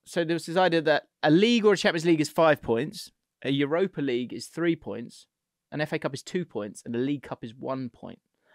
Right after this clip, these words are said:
And I then said, "Could someone sort that out for me? And let's have a look and find out who is the best Premier League manager, uh,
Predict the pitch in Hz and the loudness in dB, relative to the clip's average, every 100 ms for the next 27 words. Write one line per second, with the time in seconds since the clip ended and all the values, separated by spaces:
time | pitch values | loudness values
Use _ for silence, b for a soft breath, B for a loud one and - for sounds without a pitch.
0 | _ 127 165 214 160 160 143 - 135 107 | _ -6 -2 0 2 0 -2 -2 -4 -4
1 | 139 - _ _ _ _ _ _ _ _ | -12 -16 _ _ _ _ _ _ _ _
2 | _ _ _ - 190 - - 190 190 180 | _ _ _ -4 -2 -2 0 0 2 0
3 | 175 175 160 - - 196 151 135 165 185 | 0 -2 -8 -12 -2 2 4 4 4 4
4 | - 120 104 127 170 _ - 139 147 - | 0 -6 -2 -2 -4 _ -12 -8 -8 -6
5 | 156 156 151 143 147 147 151 - 120 156 | -4 -4 -6 -6 -4 0 0 -2 -2 4
6 | 170 170 165 - 147 143 135 - - _ | 6 6 4 2 2 4 2 -6 -16 _
7 | _ _ - 139 131 131 131 120 _ _ | _ _ -6 -4 0 2 0 -2 _ _
8 | 135 120 113 - 95 _ _ _ _ _ | -10 -10 -10 -10 -14 _ _ _ _ _
9 | - | -20